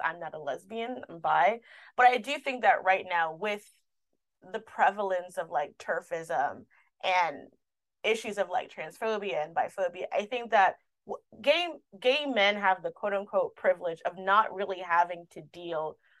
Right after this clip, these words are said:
with the trans issue in the same way that, like, women love women's spaces have been. And I think when we talk about, like, lesbian media,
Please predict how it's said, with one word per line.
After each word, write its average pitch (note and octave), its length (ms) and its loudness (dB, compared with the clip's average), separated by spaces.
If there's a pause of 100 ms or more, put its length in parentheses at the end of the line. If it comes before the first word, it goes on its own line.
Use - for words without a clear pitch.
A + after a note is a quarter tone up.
(100)
with F#3 240 -4
the F3 100 -8
trans F#3 600 0
issue A3 460 -6
in F#3 160 -2
the E3 100 -6
same E3+ 400 -6
way E3 220 -8
that, D3 300 0
like, - 280 0 (160)
women G3+ 280 -2
love F3+ 160 0
women's E3 280 -4
spaces - 420 -10
have - 220 -10
been. - 320 -14 (320)
And G#3+ 120 4
I G3+ 100 4
think B3+ 240 0
when A3 100 0
we G#3+ 100 -8
talk G#3+ 240 2
about, F#3+ 320 4
like, E3 200 -2 (400)
lesbian F#3+ 680 0
media, F3 520 0